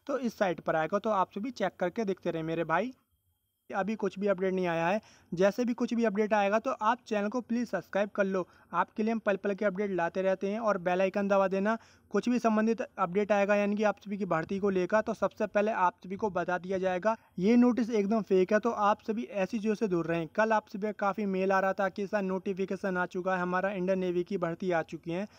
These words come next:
तो आपको इस वीडियो में हमने क्लियर कर दिया है, अभी कुछ नहीं आया है मेरे भाई। आप सभी धीरज रख, तैयारी शुरू कर दीजिए आप सभी अपना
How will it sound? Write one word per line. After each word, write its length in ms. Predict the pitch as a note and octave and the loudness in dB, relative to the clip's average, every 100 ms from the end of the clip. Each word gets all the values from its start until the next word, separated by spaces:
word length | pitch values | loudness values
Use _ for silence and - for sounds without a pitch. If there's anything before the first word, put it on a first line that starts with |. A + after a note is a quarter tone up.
| - _ | -20 _
तो 80 | A#3+ | 0
आपको 440 | A#3 F3+ F#3+ - A#3 | 2 2 0 -2 -4
इस 140 | G#3+ | -2
वीडियो 280 | A3 G3+ G#3+ | -6 -2 0
में 100 | G#3+ | 2
हमने 200 | G#3+ A3 | 0 -2
क्लियर 300 | - F#3+ G3 | -2 0 0
कर 160 | F#3+ F#3+ | 2 -2
दिया 200 | F#3 G3+ | 2 2
है, 100 | G#3 | 2
अभी 140 | G3 | 0
कुछ 220 | G3 F3+ F#3 | -4 -4 -2
नहीं 160 | F#3+ | -2
आया 180 | F#3+ F#3 | 0 0
है 60 | F#3+ | 0
मेरे 240 | F#3 F#3 | 0 0
भाई। 240 | F3 G3+ A#3 _ _ | 0 0 -2 _ _
आप 200 | F#3+ G#3 - | 0 0 0
सभी 180 | G#3 G#3 | -6 -4
धीरज 300 | F3 F#3 F3+ | -2 -2 -2
रख, 120 | F3 | -4
तैयारी 400 | - G3+ G#3 G#3 A3 | 2 4 4 2 0
शुरू 200 | G#3 G3+ | -2 0
कर 140 | F#3 | 0
दीजिए 260 | F3 G3 A#3+ | 0 -2 2
आप 180 | A3 G3 | 2 2
सभी 240 | G#3+ G3+ G3 | -4 -2 -4
अपना 340 | F3+ E3+ D#3 | -2 -4 -4